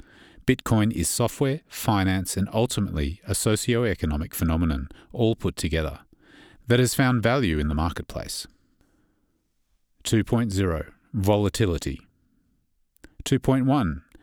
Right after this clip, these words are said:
How volatile is Bitcoin? One of the main concerns people might have about Bitcoin is volatility. Intraday, daily, annual, or peak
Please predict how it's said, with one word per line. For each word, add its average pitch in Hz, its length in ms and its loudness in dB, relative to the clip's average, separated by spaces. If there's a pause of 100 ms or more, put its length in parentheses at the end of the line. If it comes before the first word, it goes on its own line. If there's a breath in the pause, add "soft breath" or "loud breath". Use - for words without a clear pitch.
(240 soft breath)
How 123 180 4
volatile 95 640 0
is 123 180 2
Bitcoin? 78 480 -6 (1400 soft breath)
One 156 160 4
of 185 80 -2
the 165 80 2
main 117 240 2
concerns 85 520 0
people 107 300 0
might 98 240 0
have 80 300 -2
about 82 340 -4
Bitcoin 78 480 -6
is 95 160 -2
volatility. 85 800 -2 (840 loud breath)
Intraday, 101 720 0
daily, 95 560 0
annual, 98 460 0
or 113 260 0
peak - 440 -6